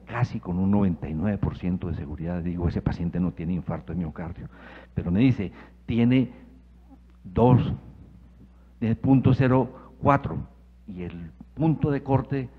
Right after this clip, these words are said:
el L S R, el noventa y nueve por ciento percentil, es punto cero uno. Esa duplicación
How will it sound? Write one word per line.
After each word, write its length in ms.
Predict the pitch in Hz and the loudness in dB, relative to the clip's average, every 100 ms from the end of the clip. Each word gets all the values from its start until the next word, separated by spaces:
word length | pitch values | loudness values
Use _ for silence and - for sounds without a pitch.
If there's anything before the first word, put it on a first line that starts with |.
| - - - - | -20 -20 -20 -10
el 320 | 90 90 107 | -6 -6 -6
L 320 | - 110 117 117 | -6 -2 0 0
S 160 | 123 | -2
R, 200 | 113 110 | -2 -2
el 100 | 92 | -2
noventa 320 | 92 87 78 | -2 -2 -4
y 100 | 82 | -6
nueve 220 | 82 95 110 | -2 -2 -2
por 160 | 98 | -4
ciento 260 | - 101 104 | -4 -4 -2
percentil, 540 | - - 95 90 101 92 - - - | -4 -4 -6 -4 -6 -8 -18 -20 -12
es 240 | 98 101 - - - | -6 -4 -6 -12 -2
punto 320 | 113 98 - | -2 0 0
cero 440 | 104 98 98 - - - - | 0 0 -2 -4 -14 -20 -4
uno. 280 | - 113 - - - - - - - - - - | 2 2 0 -12 -20 -20 -20 -20 -20 -20 -20 -10
Esa 340 | 101 139 123 - | -6 -4 -6 -6
duplicación 800 | 107 - - 92 98 113 127 | -2 -2 -4 -6 0 4 4